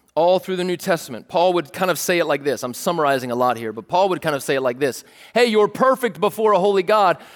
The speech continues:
so become that which you already are." Become perfect since God sees you with the righteousness of Jesus. Become that which you already are. Let's take a look at one verse that Paul writes.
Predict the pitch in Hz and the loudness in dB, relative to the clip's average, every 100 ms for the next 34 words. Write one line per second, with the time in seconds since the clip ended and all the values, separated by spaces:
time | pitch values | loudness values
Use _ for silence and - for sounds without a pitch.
0 | - _ _ _ _ - 226 156 226 214 | -20 _ _ _ _ 0 0 2 -2 -2
1 | - 285 240 202 208 208 - 143 175 240 | 0 4 4 4 2 -2 -6 -4 2 2
2 | 214 226 - 220 240 208 214 214 214 220 | 0 -4 -4 -4 2 4 4 2 2 2
3 | 131 104 - 147 180 190 185 262 240 - | 2 -2 -10 -8 -6 -2 0 2 0 0
4 | 208 196 233 190 220 180 214 208 - 254 | -2 0 -2 -2 -4 2 2 2 0 -2
5 | 254 165 165 147 131 147 156 147 143 143 | -2 -4 -4 -4 -4 -6 -2 0 -2 -6
6 | - 143 135 123 135 123 104 - _ _ | -10 -10 -10 -12 -12 -12 -14 -20 _ _
7 | _ - 160 208 208 202 185 202 175 180 | _ -12 -2 0 2 2 2 2 0 -4
8 | - 185 185 170 170 170 165 156 135 113 | -4 -8 -6 -2 -2 -2 0 2 2 0
9 | 143 - 202 180 170 147 160 175 151 143 | -4 -2 -2 -2 -2 -2 0 0 0 -2
10 | - 127 143 135 120 107 - - | -4 -6 -4 -2 -4 -8 -12 -20